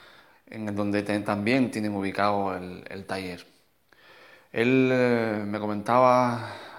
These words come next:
mientras tomábamos un café, que, que el, que el hotel, ese establecimiento, le ha servido para seguir trabajando y,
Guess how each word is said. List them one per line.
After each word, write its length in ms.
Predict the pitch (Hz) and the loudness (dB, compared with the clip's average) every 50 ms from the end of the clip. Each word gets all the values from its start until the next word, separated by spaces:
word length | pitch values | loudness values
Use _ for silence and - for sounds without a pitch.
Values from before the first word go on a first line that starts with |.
| 113 110 98 | -14 -14 -12
mientras 240 | 101 107 101 107 101 | -10 -10 -8 -8 -8
tomábamos 380 | - 107 104 104 110 110 107 | -6 -4 -2 -2 -2 -2 -4
un 80 | 107 107 | -4 -4
café, 600 | 101 101 98 - - 120 127 135 131 127 117 104 | -4 -6 -4 -4 -2 0 0 2 2 0 0 -2
que, 320 | - 98 95 92 90 92 | -4 -6 -6 -6 -8 -8
que 80 | - 101 | -10 -10
el, 220 | 95 95 90 - - | -12 -12 -12 -14 -14
que 100 | - 104 | -10 -8
el 60 | 98 | -6
hotel, 520 | 101 101 - 120 131 131 135 131 117 107 | -6 -2 0 2 2 2 2 2 0 -2
ese 140 | 101 101 101 | -6 -6 -8
establecimiento, 1080 | 104 - 113 107 107 104 107 107 104 113 120 120 113 - 120 123 120 120 120 - - - - - - - - - | -4 -2 0 0 0 -2 -4 -6 -4 -4 -2 -4 -4 -4 -4 -4 -2 -4 -6 -8 -12 -16 -16 -16 -16 -18 -16 -10
le 80 | - 101 | -6 -6
ha 60 | 101 | -6
servido 720 | - - 101 101 101 113 117 120 123 120 120 110 104 101 | -4 -4 -4 -2 0 0 0 2 0 0 0 0 -2 -4
para 560 | - 101 98 98 98 92 92 90 90 92 - - - _ _ | -2 -2 -2 0 0 -2 -2 -4 -6 -8 -12 -18 -20 _ _
seguir 260 | - - 107 110 113 | -14 -8 -6 -6 -4
trabajando 800 | - - 110 107 104 101 117 123 131 139 139 139 135 123 104 101 | -2 2 2 2 4 4 2 0 0 0 0 -2 -2 -2 -4 -4
y, 320 | 98 90 90 90 107 107 | -6 -8 -10 -12 -16 -18